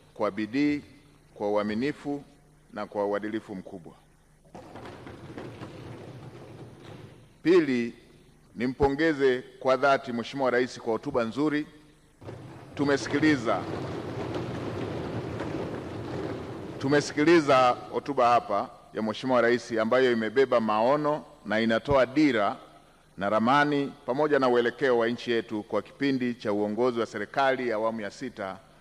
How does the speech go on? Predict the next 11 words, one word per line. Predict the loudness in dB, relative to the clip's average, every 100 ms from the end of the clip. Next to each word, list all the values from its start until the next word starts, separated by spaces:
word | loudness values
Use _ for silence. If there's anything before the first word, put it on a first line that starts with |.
| _ _ _
kwa | -6 -6
kipindi | -4 -4 -4
cha | -6 -10
pili. | -10 -14 -16 _ _ _ _ _ -18 -18 -18 -20 -20 -20 -18 0
Kwetu | 2 2 0
sisi | -2 -2 -2 -4
serikalini, | -2 0 2 4 4 0 -4 -14 -16 -20 -20 -20 -20 -20 -20 -20 -20 -6
kwa | 0
niaba | 2 4 4 6 6 6 2 -8 -14 -18 -16 -4
ya | -4
serikali, | -2 -4 2 4 4 2 -4